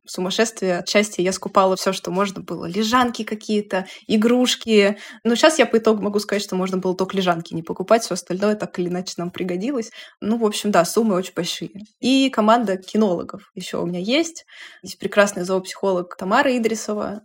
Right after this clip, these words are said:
Она как раз обратила внимание на то, что Снич так себя ведёт, скорее всего, из-за того, что у него болит живот. Я бы никогда не догадалась, но она сказала, что это вот характерно как бы для собак, которые испытывают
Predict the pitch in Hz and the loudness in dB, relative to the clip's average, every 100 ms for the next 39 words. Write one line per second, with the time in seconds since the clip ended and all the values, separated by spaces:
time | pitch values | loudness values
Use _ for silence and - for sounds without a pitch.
0 | - 185 185 208 208 208 208 214 202 190 | -12 -6 -2 -2 0 4 6 4 0 -4
1 | 190 208 190 185 180 170 170 - 185 - | 0 -2 0 -2 -2 -2 -6 -8 -10 -8
2 | 69 - - 185 - - - 180 165 214 | -10 -8 -4 -4 -4 -8 -6 -2 2 2
3 | - - 190 208 - 190 202 180 170 196 | 2 -2 0 0 -2 -2 -2 -4 -6 -6
4 | - 170 180 190 - _ - 185 190 190 | -6 -6 -2 -2 -4 _ -6 0 0 0
5 | 185 165 - - - 190 220 214 220 185 | -2 -4 -6 -14 -2 2 2 2 2 2
6 | 175 170 170 214 262 - 180 190 214 190 | 0 -4 2 4 4 -2 -4 -4 -4 -4
7 | 202 - 185 175 - 190 - 190 165 151 | -4 -6 -6 -8 -4 -6 -2 -2 -2 -4
8 | - - - 175 - 180 220 - - 175 | -14 -14 -14 -12 -4 -2 -2 -4 -6 -6
9 | 175 - 202 170 165 | -6 -8 -8 -8 -8